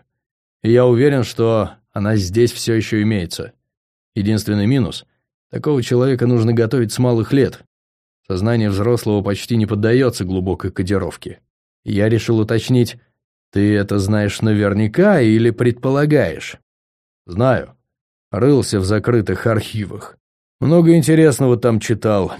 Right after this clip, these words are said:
Кодировать будущих шпионов в Союзе любили. Без угрызений совести ломали детям жизни и отправляли трудиться на благо Родины. Спасибо, друг,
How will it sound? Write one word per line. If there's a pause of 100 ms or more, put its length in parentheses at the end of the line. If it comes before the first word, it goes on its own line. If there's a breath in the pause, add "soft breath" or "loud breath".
(320 loud breath)
Кодировать
будущих
шпионов
в
Союзе
любили. (500)
Без
угрызений
совести
ломали
детям
жизни
и
отправляли
трудиться
на
благо
Родины. (260)
Спасибо,
друг,